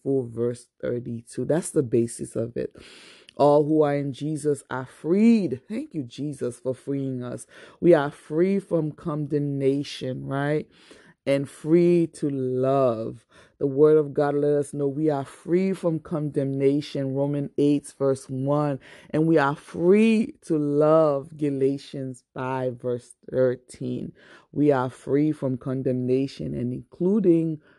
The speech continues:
self-condemnation, and we are free to love, including giving ourselves the love that much deserve. We need to love ourselves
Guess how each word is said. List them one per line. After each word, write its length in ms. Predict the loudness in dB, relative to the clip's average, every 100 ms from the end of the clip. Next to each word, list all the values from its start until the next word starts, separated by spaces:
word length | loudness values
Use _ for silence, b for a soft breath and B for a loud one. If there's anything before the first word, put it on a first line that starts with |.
| b b
self-condemnation, 1600 | -10 2 4 4 -2 -6 -4 -2 -2 0 0 0 -4 -10 -8 -8
and 160 | -6 -4
we 120 | -2
are 180 | -2 -4
free 500 | -10 -4 0 2 2
to 160 | 0 0
love, 600 | 2 4 4 2 2 0
including 680 | -4 -4 -4 0 0 -2
giving 360 | -2 -2 -2 -4
ourselves 540 | -6 -8 -2 0 0 -4 b b b 4
the 80 |
love 440 | 6 6 6 2 0
that 240 | -4 -6 _
much 460 | -6 -4 -4 -6 -12
deserve. 640 | -12 -12 -4 2 2 2
We 120 | -4 -6
need 160 | -4
to 60 | -2
love 240 | 0 0
ourselves 760 | 0 -6 -4 -2 0 -2 -4 -14